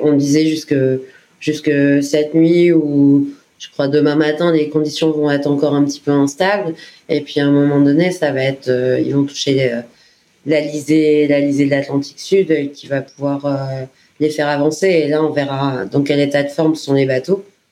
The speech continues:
Euh, je pense que ça, c'est, c'est le petit truc que j'attends de voir, de, de savoir qui, qui peut être vraiment,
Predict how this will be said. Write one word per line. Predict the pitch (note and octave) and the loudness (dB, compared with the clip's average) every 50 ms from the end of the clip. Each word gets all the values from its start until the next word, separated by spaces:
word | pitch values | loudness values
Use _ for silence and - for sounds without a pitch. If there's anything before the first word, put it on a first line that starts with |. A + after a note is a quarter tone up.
| _ _ _ _ _ _ _ - - | _ _ _ _ _ _ _ -12 -8
Euh, | C#3+ C#3 C3+ C3+ C3 C3 B2+ B2 B2 B2 B2 B2 | -6 -6 -4 -4 -6 -6 -6 -8 -8 -10 -14 -16
je | B2+ - _ | -20 -16 _
pense | - C3 - | -12 -10 -10
que | - C#3 | -10 -10
ça, | C3+ - D#3 D3+ | -8 -6 -6 -6
c'est, | D3+ - C#3 C3+ C3 C3 B2+ B2+ B2+ _ _ _ _ _ _ _ | -6 -4 -2 -2 0 0 -2 -4 -6 _ _ _ _ _ _ _
c'est | - - D3 | -4 -2 -2
le | C#3+ C#3 | 0 -2
petit | C#3 - - | -2 -6 -6
truc | - E3 D#3+ | -4 -4 -2
que | D#3+ D#3 D3 | 0 -2 -2
j'attends | C#3 D3 C#3 C3+ - C#3+ C#3 | 0 0 -2 0 0 2 2
de | C#3 | 2
voir, | D3 E3+ E3 D3+ C3+ | 2 2 0 0 -2
de, | B2 B2+ B2 B2 | -2 -2 -4 -2
de | - B2 | -4 -8
savoir | A#2+ - C#3 B2 B2+ C3 - - | -6 -4 -2 -2 -2 -4 -6 -10
qui, | - - D3+ C#3 - | -10 -6 -4 -4 -4
qui | - - D#3+ | -4 -8 -6
peut | D#3 C3+ | -4 -2
être | C#3 C#3 C3+ - | -2 -2 -4 -6
vraiment, | - C3+ C3+ C#3+ D3 D3 D3+ D3+ C3 | -4 -2 0 2 2 2 2 0 0